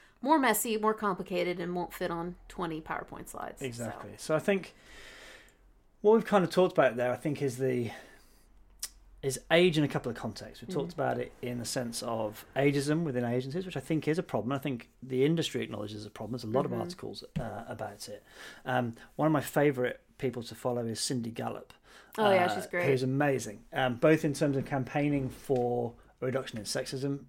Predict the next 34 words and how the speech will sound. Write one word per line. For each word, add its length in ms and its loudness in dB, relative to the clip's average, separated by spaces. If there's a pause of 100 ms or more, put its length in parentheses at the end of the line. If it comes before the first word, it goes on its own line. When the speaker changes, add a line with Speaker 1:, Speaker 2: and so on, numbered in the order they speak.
Speaker 2:
in, 640 -4
in 140 -10
agencies. 440 -6
Speaker 1:
She 60 2
just 120 -2
Speaker 2:
and 80 -2
Speaker 1:
seems 120 -4
cool. 300 -6 (160)
Speaker 2:
She's 200 0
amazing, 440 -2 (300)
but 100 4
also 560 6
in 100 0
terms 160 -2
of 60 -2
ageism 600 -2
and 140 -4
this 140 -2
idea 400 6
that 200 -2
we 60 -6
talked 200 -4
about, 140 -2
about 180 -8 (720)
cheaper 360 -2
labour 340 -6
force, 360 -8
et 100 -10
cetera, 260 -8
Speaker 1:
Mm. 20 -8
Speaker 2:
et 60 -8
cetera. 280 -10 (580)
Um, 320 2 (800)
this, 180 -6